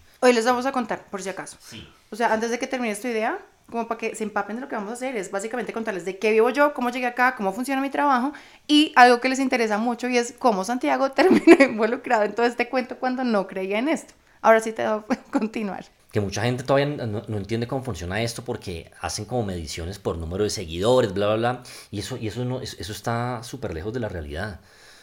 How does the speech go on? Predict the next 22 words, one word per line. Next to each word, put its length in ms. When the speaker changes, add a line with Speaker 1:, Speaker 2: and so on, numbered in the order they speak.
Speaker 2:
Eh, 240
tú 100
tienes 200
un 60
número 280
de 80
seguidores 880
importante, 840
pero 180
eso 160
no, 80
es, 260
o 20
sea, 140
de, 160
de 140
ahí 80
no 120
se 120
mide 160
el 100
éxito, 400